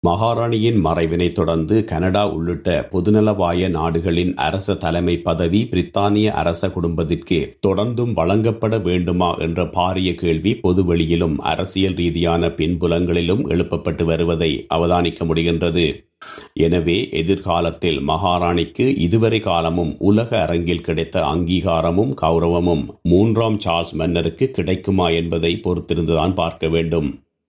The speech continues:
எது எப்படியிருப்பினும், இனிவரும் காலங்களில் எந்தவொரு பிரித்தானியருக்கும் உலக அரங்கில் இவ்வளவு இரங்கல்கள் வெளியிடப்படக்கூடிய சாத்தியங்கள் இருக்காது என கருதுவதாக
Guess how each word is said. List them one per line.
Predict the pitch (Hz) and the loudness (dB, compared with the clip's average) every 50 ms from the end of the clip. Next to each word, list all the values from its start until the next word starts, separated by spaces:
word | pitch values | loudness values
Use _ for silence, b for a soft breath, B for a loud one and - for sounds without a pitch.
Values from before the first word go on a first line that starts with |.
| _ - | _ -2
எது | - 80 80 87 85 | -2 0 2 2 2
எப்படியிருப்பினும், | 82 82 - - - 80 82 82 85 82 82 - - 85 82 82 80 73 73 - | 2 2 2 -2 -2 -2 0 0 0 0 0 0 0 0 0 2 0 0 -2 -2
இனிவரும் | 78 80 87 82 87 85 87 85 | 0 2 2 2 2 0 0 -2
காலங்களில் | 82 - 87 85 85 87 87 90 80 78 80 101 110 - - | 0 0 0 0 0 0 0 0 0 0 0 -2 -2 -2 -2
எந்தவொரு | 65 73 82 90 82 85 85 87 85 82 82 | -2 0 0 0 0 2 2 2 2 0 0
பிரித்தானியருக்கும் | 80 80 82 87 - - 90 90 87 90 87 85 85 82 80 - - 113 123 - | 0 0 0 -2 -2 -2 -2 0 2 2 0 0 0 -2 -2 -2 -2 0 0 0
உலக | - 85 85 85 87 90 98 87 | 0 2 2 2 2 0 0 -2
அரங்கில் | 82 80 85 82 87 87 85 85 78 - | -2 0 0 0 0 0 0 0 0 -2
இவ்வளவு | 67 69 78 78 80 87 85 87 87 87 87 82 73 | -2 -4 -4 -2 -2 0 0 0 0 0 0 0 0
இரங்கல்கள் | 71 76 85 85 90 87 87 85 85 85 82 73 | 0 0 0 0 0 0 0 0 0 0 0 0
வெளியிடப்படக்கூடிய | 69 73 80 85 90 80 87 82 82 - - 82 80 73 87 85 82 82 85 | 0 0 0 0 0 0 -2 -4 -4 -4 -4 -4 -2 -2 -2 0 0 0 0
சாத்தியங்கள் | 78 - - 80 76 73 - - - 87 90 90 87 76 80 92 | -2 -2 -2 -2 -2 -2 -4 -4 -2 -2 0 0 0 0 0 0
இருக்காது | 90 82 85 76 - - 85 85 85 85 85 | 0 0 0 -2 0 0 0 0 0 0 0
என | 85 85 87 87 | 0 0 -2 -2
கருதுவதாக | 82 - 73 71 82 82 90 87 85 87 85 85 80 101 104 120 139 - | -2 -4 -4 -4 -2 -2 -2 0 0 0 0 0 0 -2 -2 -4 -4 -6